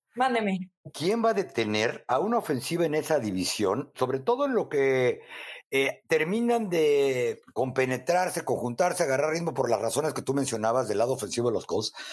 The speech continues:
Speaker 2: ¿Quién va a poder frenar a A J Brown junto a Julio Jones? El ala cerrada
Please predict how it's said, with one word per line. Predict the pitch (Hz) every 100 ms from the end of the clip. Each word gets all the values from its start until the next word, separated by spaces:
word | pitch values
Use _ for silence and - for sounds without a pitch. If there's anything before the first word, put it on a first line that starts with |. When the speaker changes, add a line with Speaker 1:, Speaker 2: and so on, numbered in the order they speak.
| - -
Speaker 2:
¿Quién | - 196
va | 240
a |
poder | 170 143 190
frenar | - 120 123 170 -
a | 135
A |
J | 196 190 185
Brown | 120 127 202
junto | - 151 127
a | 117
Julio | 139 156 131 98
Jones? | 95 82 - - _ _ _ _
El | 120 160
ala | 262 240
cerrada | 165 175 202 208 202